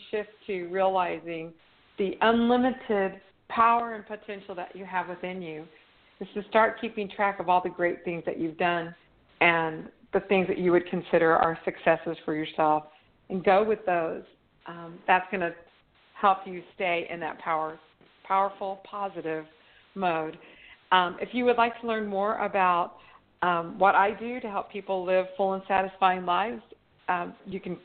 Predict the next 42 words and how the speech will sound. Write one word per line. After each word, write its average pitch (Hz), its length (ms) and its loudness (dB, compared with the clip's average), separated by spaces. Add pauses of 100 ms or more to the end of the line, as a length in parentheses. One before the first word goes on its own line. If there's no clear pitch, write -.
(180)
find 196 200 6
more 190 120 -2
information 190 720 -6 (400)
at 175 160 2
my 185 120 0
website, 180 600 -2 (280)
make 190 300 0
it 240 160 -8
your 202 100 -4
mark 175 380 0
dot 180 280 4
com. 202 420 -2 (380)
Um, 180 200 -6
you 185 80 -12
can 190 120 -8
also 180 240 -4
find 180 280 -10 (380)
the 190 60 -4
book 180 420 0
there 196 280 6
as 190 180 2
well. 180 440 2 (320)
Same 190 200 0
title, 208 280 0
make 202 160 -2
it 196 140 -8
your 190 80 -6
mark 185 240 -2
dot 185 260 -2
com, 226 300 -4 (360)
and 196 160 4
any 208 260 6
of 196 120 4
the 202 80 4
live 196 300 4
trainings, 202 520 -4 (200)
uh, 185 160 -2
that 180 180 4
I 175 200 4
do 180 360 -2
and 175 140 -4
public 180 260 0